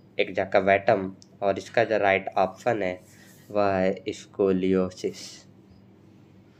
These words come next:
नेक्स्ट क्वेश्चन है हमारा,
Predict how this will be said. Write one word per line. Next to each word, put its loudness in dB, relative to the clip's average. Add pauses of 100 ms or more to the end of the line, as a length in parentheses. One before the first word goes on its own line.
(1120)
नेक्स्ट -2
क्वेश्चन -4
है 0
हमारा, 0